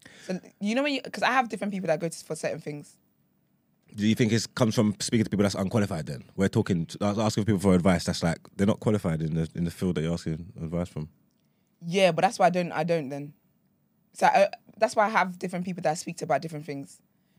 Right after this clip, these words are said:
Speaker 1: 'cause everyone's got their strengths.
Speaker 2: Okay.
Speaker 1: So if I know that you, this is where your strength lies, I will come to you with an issue in that area.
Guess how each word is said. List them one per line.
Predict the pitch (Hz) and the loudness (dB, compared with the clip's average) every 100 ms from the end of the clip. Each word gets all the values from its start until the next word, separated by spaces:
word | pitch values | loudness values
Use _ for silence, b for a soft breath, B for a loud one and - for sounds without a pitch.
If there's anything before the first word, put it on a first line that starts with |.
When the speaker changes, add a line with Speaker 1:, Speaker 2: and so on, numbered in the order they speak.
| _ | _
Speaker 1:
'cause | - | -2
everyone's | 214 185 175 | 0 2 0
got | 165 | 0
their | 151 | -2
strengths. | - 170 170 - - _ _ _ - | -4 -6 -6 -12 -20 _ _ _ -8
Speaker 2:
Okay. | 78 95 80 - | -4 -2 -2 -4
Speaker 1:
So | - | -2
if | 175 139 190 | 0 2 2
I | 202 | 2
know | 214 | 2
that | 185 170 | 0 0
you, | |
this | 175 185 | -2 -4
is | 160 - | -6 -2
where | 170 | -2
your | 170 | -2
strength | 170 175 170 | -4 -4 -4
lies, | 165 160 214 - - | 0 2 0 -6 -4
I | 160 | -4
will | |
come | 156 175 | -2 -4
to | 175 170 | -4 -6
you | 165 160 151 | -6 -6 -8
with | - 156 | -10 -6
an | 151 | -6
issue | - 175 160 | -6 -8 -6
in | 151 147 | -6 -2
that | 143 - | -2 -2
area. | 147 143 143 | -4 -6 -8